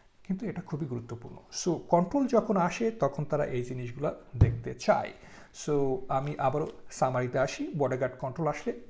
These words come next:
mainly যে জিনিসগুলো দেখে, সেগুলো আবার আমি বলি। পাসপোর্ট, টিআরসি, ওয়ার্ক কন্ট্রাক্ট এবং, আহ, ওয়ার্ক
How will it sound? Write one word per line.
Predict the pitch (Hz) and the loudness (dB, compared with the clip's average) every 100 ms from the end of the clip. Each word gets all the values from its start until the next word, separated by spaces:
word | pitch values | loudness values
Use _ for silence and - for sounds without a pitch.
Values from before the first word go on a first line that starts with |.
| - - - 135 | -20 -18 -6 4
mainly | 190 240 202 131 220 - - - | 6 6 4 2 -2 -6 -12 -4
যে | 139 | -4
জিনিসগুলো | 147 131 120 131 | -2 -6 -4 -4
দেখে, | 117 127 - 254 - | -4 -6 -8 -12 -12
সেগুলো | - 147 - - | -8 -6 -2 -2
আবার | 120 123 131 | 0 -2 -2
আমি | 123 127 | -4 -4
বলি। | 131 143 330 - - - - - - | -2 -4 -6 -10 -14 -18 -20 -20 2
পাসপোর্ট, | 160 - - 294 294 - - - _ _ - - | 2 2 -2 -4 -4 -12 -20 -20 _ _ -20 -8
টিআরসি, | 151 131 123 - 220 269 - - _ _ _ _ - _ _ _ _ _ - - _ _ - | -2 0 0 -2 -4 -6 -8 -20 _ _ _ _ -20 _ _ _ _ _ -20 -20 _ _ -4
ওয়ার্ক | 139 - - - - - _ _ - | 0 0 -2 -18 -20 -20 _ _ -18
কন্ট্রাক্ট | - 190 190 254 254 - - - _ _ _ _ _ _ - | 0 0 2 -2 -4 -8 -8 -16 _ _ _ _ _ _ -4
এবং, | 143 139 131 - | -2 -2 -4 -4
আহ, | 135 127 123 120 120 117 147 | 0 2 4 2 -2 -6 -2
ওয়ার্ক | 135 175 | 2 4